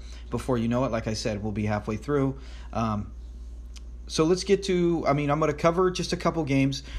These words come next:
I'm gonna go over more games tomorrow. I figured it's better to do maybe a little shorter podcast and divide it out,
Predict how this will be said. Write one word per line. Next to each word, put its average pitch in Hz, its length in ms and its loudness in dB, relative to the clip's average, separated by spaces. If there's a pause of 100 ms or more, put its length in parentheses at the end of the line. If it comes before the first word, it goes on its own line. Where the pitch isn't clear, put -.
(160)
I'm 131 120 4
gonna 156 140 4
go 151 180 4
over 151 340 4
more 139 280 2
games 143 260 -2
tomorrow. 127 340 2
I 127 80 2
figured 180 440 0 (320)
it's 139 180 0
better 185 200 4
to 165 120 0
do 139 180 2
maybe 139 300 4
a 117 40 0
little 135 220 2
shorter 135 300 0
podcast 127 720 -2
and 117 100 0
divide 107 360 0
it 107 100 0
out, 113 340 -2